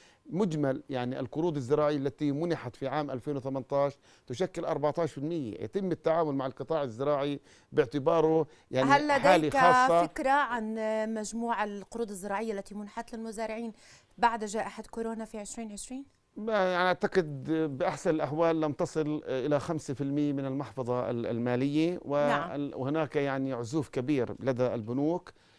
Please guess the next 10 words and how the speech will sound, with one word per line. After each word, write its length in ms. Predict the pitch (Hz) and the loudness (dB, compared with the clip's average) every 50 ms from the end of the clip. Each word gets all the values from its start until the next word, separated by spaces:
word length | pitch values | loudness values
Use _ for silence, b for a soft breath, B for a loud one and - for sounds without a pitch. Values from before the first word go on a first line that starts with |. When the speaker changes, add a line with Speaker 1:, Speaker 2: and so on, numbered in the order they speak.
| b b b b - | b b b b -8
Speaker 1:
آه، 760 | - 120 123 123 123 113 - 123 139 135 131 127 127 127 - - - | -4 -2 -2 -2 -2 -4 -4 -4 -2 -2 0 -2 -2 -4 -6 -8 -6
آه، 40 | |
ولذلك، 540 | 117 139 151 156 143 147 175 160 147 - - | -2 2 2 4 8 10 10 10 8 4 0
يعني، 160 | 143 135 131 | 0 0 0
الحكومة 380 | 135 123 113 123 - 165 151 143 | 0 -2 -4 -4 -2 -2 -2 -2
الفلسطينية 880 | 117 - 139 127 123 - - 139 139 139 143 143 143 139 139 139 139 135 - - | -2 -2 -4 -6 -6 -6 -6 -6 -4 -2 -2 -2 -2 -2 -2 -2 -4 -4 -8 -8
فعلًا 260 | - 151 147 139 135 | -6 -4 -4 -4 -4
دع-، 280 | 127 110 143 139 - - | -4 -2 -2 -4 -2 -2
دعمت 460 | 120 143 143 143 139 127 120 110 - | 0 0 2 2 0 -2 -4 -6 -8
إنشاء 460 | 107 113 107 - - 151 131 120 - | -10 -10 -8 -4 -2 -2 -2 -2 -6